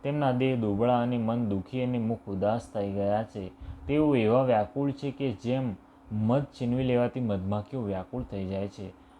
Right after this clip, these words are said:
બધા હાથ મસળી રહ્યા છે અને માથું કૂટીને પસ્તાઈ રહ્યા છે, જાણે પાંખો વિના પક્ષી વ્યાકુળ થઈ રહ્યા હોય. રાજદ્વાર પર ઘણી ભીડ જામી રહી છે. અપાર વિષાદનું વર્ણન કરી શકાતું નથી.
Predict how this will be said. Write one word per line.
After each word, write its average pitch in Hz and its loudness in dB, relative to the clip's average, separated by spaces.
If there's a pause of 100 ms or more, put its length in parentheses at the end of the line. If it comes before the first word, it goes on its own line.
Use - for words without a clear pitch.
(100)
બધા 123 4
હાથ 117 2
મસળી 113 -2
રહ્યા 107 2
છે 117 -4
અને 117 -2
માથું 104 -4
કૂટીને 110 -6
પસ્તાઈ 107 -4
રહ્યા 104 -2
છે, 95 -10
જાણે 120 -2
પાંખો 110 -2
વિના 123 0
પક્ષી 113 -4
વ્યાકુળ 104 -4
થઈ 101 -6
રહ્યા 110 -2
હોય. 95 -6 (420)
રાજદ્વાર 135 4
પર 135 0
ઘણી 120 2
ભીડ 120 0
જામી 107 0
રહી 120 2
છે. 104 -6
અપાર 143 0
વિષાદનું 120 0
વર્ણન 110 4 (520)
કરી 127 2
શકાતું 113 -2
નથી. 98 -2